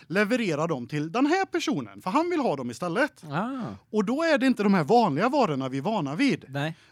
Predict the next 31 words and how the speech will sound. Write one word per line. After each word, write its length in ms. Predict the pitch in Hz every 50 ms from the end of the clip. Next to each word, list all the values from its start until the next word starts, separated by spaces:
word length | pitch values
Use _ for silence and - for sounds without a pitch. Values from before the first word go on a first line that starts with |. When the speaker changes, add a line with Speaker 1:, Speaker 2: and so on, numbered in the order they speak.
| -
Speaker 1:
Utan 280 | - 196 175 - 196 180
då 100 | 170 196
kan 180 | - - 247 247
det 60 | 302
vara 340 | 285 311 277 220 190 185 180
att 120 | 156 -
du 80 | - 175
får 220 | - - 190 160 151
en 160 | 156 147 123
back 280 | 120 156 - - - -
med 400 | 165 147 156 156 147 143 143 156 -
romflaskor. 920 | 160 151 175 233 208 151 120 - 156 123 107 - - - 294 320 262 135 - _ _ _ _ _ -
Speaker 2:
Ah. 440 | 113 113 113 117 120 123 117 107 101 95 92 -
Speaker 1:
Eller 400 | 214 196 - 196 190 190 190 190
vad 180 | 214 220 202
heter 140 | 175 - 175
det, 60 | 180
att 80 | 160 -
du 80 | 190
får 480 | 165 - - 202 165 147 147 143 143 - _
en 360 | - 175 165 165 156 156 143
back 220 | 127 165 156 - -
med 160 | 160 156 135
blommor 920 | 131 123 123 135 180 254 294 240 170 131 127 156 262 320 320 214 117 - -
Speaker 2:
Mm. 200 | 120 120 123 147
Speaker 1:
och 120 | 180 180 175
du 80 | 175
vet, 140 | 170 139 -
såna 140 | - 180 196
här 180 | 220 285 302 285
saker. 460 | - 311 247 - - 131 165 226